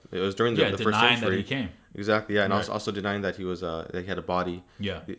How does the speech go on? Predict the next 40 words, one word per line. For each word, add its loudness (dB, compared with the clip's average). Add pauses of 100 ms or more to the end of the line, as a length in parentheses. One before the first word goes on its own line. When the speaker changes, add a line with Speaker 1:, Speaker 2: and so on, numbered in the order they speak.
Speaker 1:
these -8
Gnostics 0
were, -2
were -6
saying -4
certain -6
things -4
that -2
were -4
completely -4 (500)
contrary 0
to -8
what 0
they -6
learned -4
about -4
Christ. -2
And -6
so, 0
I 0
mean, 0
we 0
see -4
it 0
early 0 (680)
a-, -8
as -6
the -12
time -4
of -2
the -2
apostles, -4 (120)
uh, -4 (100)
and, -2
and -4 (300)
these -8
heresies -2
continue -6
to -8
go. -4